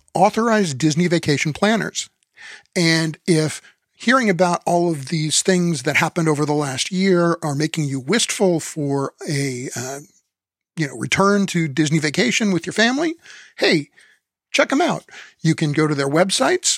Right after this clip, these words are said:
uh, mousemastertravel dot com or wicked mouse travel dot com, and they would love to help make sure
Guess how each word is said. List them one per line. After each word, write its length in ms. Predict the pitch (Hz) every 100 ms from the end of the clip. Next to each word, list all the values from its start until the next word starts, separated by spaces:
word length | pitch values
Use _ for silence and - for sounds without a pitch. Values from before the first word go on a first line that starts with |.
| -
uh, 400 | 160 143 131 135 -
mousemastertravel 840 | 160 135 135 160 135 147 156 143 180
dot 200 | 190 196
com 380 | 208 220 330 330 _ _ _
or 380 | 165 147 160 262 -
wicked 300 | 147 139 139
mouse 240 | 151 254
travel 300 | - 165 147
dot 200 | 127 -
com, 380 | - 131 165 240 -
and 160 | 170 156
they 100 | 151
would 140 | 151
love 320 | 147 151 180 202
to 80 |
help 200 | 151 170
make 240 | 175 156 -
sure 360 | - 151 147